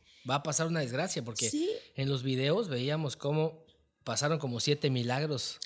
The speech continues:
Speaker 2: Sí, cómo no.
Speaker 1: al mismo tiempo.
Speaker 2: Sí,
Speaker 1: No le
Speaker 2: señor.
Speaker 1: cayó a este,
Speaker 2: Sí,
Speaker 1: no le cayó al
Speaker 2: cayó
Speaker 1: otro,
Speaker 2: sí.
Speaker 1: no le cayó al otro,
Speaker 2: <laughs>
Speaker 1: no le cayó a nadie.
Speaker 2: Sí, porque
Speaker 1: Pero se vino
Speaker 2: <laughs>
Speaker 1: abajo,
Speaker 2: sí,
Speaker 1: impresionante.
Speaker 2: porque hierba mala nunca muere, somos campechanos.
Speaker 1: <laughs> Sí, sí, sí. Oye, Maruja, una, una preguntita. Por ejemplo, el tema, eh,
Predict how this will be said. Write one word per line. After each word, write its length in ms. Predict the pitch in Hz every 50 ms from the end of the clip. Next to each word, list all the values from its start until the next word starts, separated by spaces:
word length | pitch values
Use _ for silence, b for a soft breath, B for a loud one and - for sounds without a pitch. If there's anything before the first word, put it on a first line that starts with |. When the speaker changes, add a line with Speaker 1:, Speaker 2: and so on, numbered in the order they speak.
| - - -
Speaker 2:
Sí, 280 | - - 302 311 294
cómo 220 | - 302 311 294 254
no. 180 | 233 247 311 - -
Speaker 1:
al 160 | 123 113 113
mismo 280 | 120 131 151 151 131
tiempo. 280 | - - 170 226 - -
Speaker 2:
Sí, 160 | 113 110 117
Speaker 1:
No 100 | 127 151
le 80 | - -
Speaker 2:
señor. 160 | - - -
Speaker 1:
cayó 120 | - 143 147
a 20 |
este, 160 | 170 - -
Speaker 2:
Sí, 60 | 143 151
Speaker 1:
no 80 | 160
le 100 | 165 160
cayó 200 | 156 139 131 135
al 40 | 139
Speaker 2:
cayó 100 | 135 151
Speaker 1:
otro, 160 | 170 165 170 156
Speaker 2:
sí. 40 | 151
Speaker 1:
no 80 | 160
le 120 | 156 156 151
cayó 220 | - 139 127 139 143
al 80 | 135
otro, 160 | 180 170 165
Speaker 2:
<laughs> 0 |
Speaker 1:
no 100 | 147 160
le 100 | 170 170
cayó 220 | 165 - 143 147 156
a 40 | 151
nadie. 320 | 151 185 233 262 254 - - -
Speaker 2:
Sí, 280 | - - - - 302 311
porque 300 | - 254 - - - -
Speaker 1:
Pero 360 | 131 123 127 123 123 113 107 107 -
se 160 | - 120 113
vino 240 | 110 127 - 202 185
Speaker 2:
<laughs> 0 |
Speaker 1:
abajo, 280 | 151 151 196 - -
Speaker 2:
sí, 60 | 233 175
Speaker 1:
impresionante. 540 | 135 - 123 120 - - 113 110 139 202
Speaker 2:
porque 60 | 233 240 254
hierba 280 | 262 254 247 247 233
mala 280 | 226 240 240 233 233 220
nunca 240 | 220 220 208 - 220 196
muere, 200 | 214 233 226 220
somos 280 | 311 294 247 226 202
campechanos. 720 | - 202 190 180 208 185 - 214 190 185 185 180 175 160 -
Speaker 1:
<laughs> 0 |
Sí, 360 | - 131 147 160 175 165 147
sí, 140 | 135 143 139
sí. 260 | - - 139 127 B B B B B B B
Oye, 160 | - 151 160 151
Maruja, 300 | 143 139 143 - 165 143
una, 220 | 147 165 165 160
una 260 | - 147 156 156 143
preguntita. 560 | - 135 131 120 117 113 101 127 120 120 123 104
Por 120 | 120 117
ejemplo, 280 | 117 - 135 131 131 139
el 80 | 120 -
tema, 600 | - 165 180 190 190 180 160 131 117 104 95 - B B B B B B B B B - -
eh, 840 | 131 120 117 113 113 113 113 110 110 110 110 110 107 107 104 -